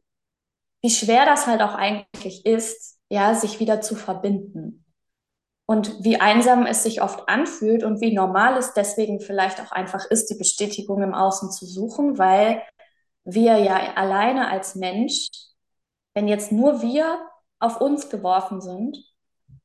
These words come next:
super schwer nur dieses Vertrauen in uns finden können, weil wir ja einfach hier irgendwie nicht so richtig gewohnt sind, dass es, dass es so läuft. Also ich kann das grad gar nicht richtig in Worte fassen. Also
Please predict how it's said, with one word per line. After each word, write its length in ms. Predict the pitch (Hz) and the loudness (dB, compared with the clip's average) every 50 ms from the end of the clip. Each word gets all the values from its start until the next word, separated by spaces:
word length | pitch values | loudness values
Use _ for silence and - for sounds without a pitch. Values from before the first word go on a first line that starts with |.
| _ _ _ - | _ _ _ -6
super 380 | 185 214 269 285 277 285 247 | -2 -2 0 4 4 4 4
schwer 320 | 233 - - 214 214 214 220 | 4 2 0 2 2 4 6
nur 180 | 226 233 226 | 6 6 4
dieses 320 | 208 214 214 202 208 202 - | 4 2 0 0 -2 -4 -4
Vertrauen 480 | - 196 - - - 226 269 285 233 | -6 -6 -6 -2 0 2 2 2 2
in 160 | - - - 95 | -2 -4 -6 -8
uns 240 | - 175 - - | -10 -10 -10 -10
finden 420 | - 190 175 175 - 175 175 170 165 | -8 -8 -8 -8 -8 -10 -12 -12 -10
können, 380 | 170 165 156 160 190 202 - _ _ _ _ _ _ _ _ - | -12 -16 -14 -14 -16 -16 -18 _ _ _ _ _ _ _ _ -6
weil 220 | 190 185 185 185 196 | -2 0 0 0 0
wir 80 | 208 | -2
ja 240 | 196 190 185 175 170 | -2 0 -2 -2 -2
einfach 380 | 165 175 180 - - - - - | -4 -6 -8 -10 -10 -10 -12 -10
hier 460 | - - 208 208 214 226 233 - - | -10 -6 -2 2 4 4 4 4 2
irgendwie 720 | 226 214 214 226 226 226 233 247 247 254 269 269 262 - - _ _ _ _ _ _ _ _ _ - | 2 2 4 2 2 2 0 -2 0 0 -2 -4 -6 -8 -18 _ _ _ _ _ _ _ _ _ -2
nicht 200 | 226 233 247 - | 0 0 0 2
so 100 | - 254 | 0 -2
richtig 440 | 226 226 254 233 - - 247 226 - | 2 2 0 0 0 -4 -8 -8 -4
gewohnt 400 | - 220 196 240 294 392 494 - | -4 0 4 4 4 4 4 2
sind, 240 | - 214 190 190 - | 0 0 0 0 0
dass 180 | 190 185 180 180 | -2 -2 -2 -4
es, 300 | 175 - - - _ _ _ _ _ _ _ _ _ _ _ _ _ _ - | -6 -8 -8 -10 _ _ _ _ _ _ _ _ _ _ _ _ _ _ -2
dass 220 | - 214 190 - 196 | 0 0 2 2 0
es 200 | 185 - - - | -2 -2 -2 -2
so 140 | 196 196 185 | -2 -2 0
läuft. 520 | 180 175 165 - - - - - - - _ _ _ _ _ - | 2 0 0 0 -2 -8 -12 -20 -20 -20 _ _ _ _ _ -6
Also 320 | 214 202 190 202 - - - | -6 -4 -2 -2 -2 0 0
ich 160 | 208 220 - | 0 0 2
kann 140 | - 262 269 | 2 2 4
das 260 | 247 226 226 - - | 2 2 0 -2 0
grad 140 | 220 220 226 | 0 2 4
gar 120 | 233 240 | 4 2
nicht 180 | 247 247 233 247 | 2 2 2 0
richtig 260 | 247 240 - - - | -2 -2 -2 -8 -6
in 140 | - 214 196 | -6 0 2
Worte 260 | 214 277 - - 226 | 2 2 2 2 -4
fassen. 400 | - - 175 156 - - 196 - | -6 -6 -8 -8 -8 -10 -10 -8
Also 340 | - 202 190 196 202 196 | -8 -6 -4 -4 -4 -6